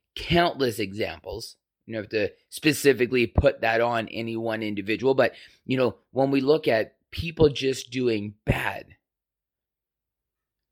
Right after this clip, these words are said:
they get a lot of grease. That squeaky wheel is gonna get pumped a lot of grease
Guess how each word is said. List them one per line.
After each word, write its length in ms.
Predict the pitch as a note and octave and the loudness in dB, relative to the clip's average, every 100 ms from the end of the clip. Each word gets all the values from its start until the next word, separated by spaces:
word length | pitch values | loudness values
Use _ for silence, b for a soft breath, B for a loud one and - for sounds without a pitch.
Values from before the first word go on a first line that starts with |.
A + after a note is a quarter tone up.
| - | 4
they 160 | F3+ F#3+ | 4 4
get 180 | F3+ | 0
a 80 | E3+ | 0
lot 260 | C#3+ A#2 G#2+ | 0 0 -2
of 80 | G2 | -6
grease. 480 | G2+ D#2 - - _ - | -8 -10 -14 -20 _ -10
That 340 | D#3 C3+ - | -4 -4 -6
squeaky 640 | - - D3 D#3+ D3+ C3 A#2+ | -10 -12 -8 -8 -6 -2 -2
wheel 480 | A#2 C#3 C#3 G#2 | 2 4 4 2
is 140 | G#2 - | -2 -8
gonna 220 | A2+ A2+ | -8 -4
get 300 | A#2 A2+ _ | -4 -4 _
pumped 360 | - G2+ G#2 A2+ | -2 -2 -18 -18
a 40 | |
lot 300 | G#2 F2+ F#2 | -16 -16 -16
of 80 | G#2 | -14
grease 500 | D3+ F3+ - - | -12 -12 -12 -20